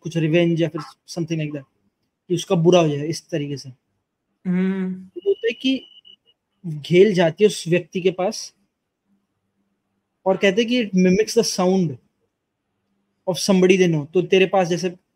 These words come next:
Speaker 1: शिखर ने छोड़ी तेरे को,
Speaker 2: आ,
Speaker 1: तेरे
Speaker 2: <laughs> मैं
Speaker 1: ऊपर
Speaker 2: बोल
Speaker 1: आएगी।
Speaker 2: रही है।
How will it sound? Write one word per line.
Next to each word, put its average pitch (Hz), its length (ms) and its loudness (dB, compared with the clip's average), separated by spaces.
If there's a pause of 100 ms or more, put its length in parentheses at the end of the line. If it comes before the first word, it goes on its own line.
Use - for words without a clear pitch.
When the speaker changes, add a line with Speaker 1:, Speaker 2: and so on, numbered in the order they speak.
(240)
Speaker 1:
शिखर 196 340 2
ने 196 100 2
छोड़ी 175 280 8
तेरे 170 160 6
को, 160 160 4
Speaker 2:
आ, 147 540 0
Speaker 1:
तेरे 190 220 0
Speaker 2:
<laughs> - 20 0
मैं 202 60 0
Speaker 1:
ऊपर 302 260 6
Speaker 2:
बोल - 140 6
Speaker 1:
आएगी। 185 200 2
Speaker 2:
रही 214 240 -4
है। 233 140 -2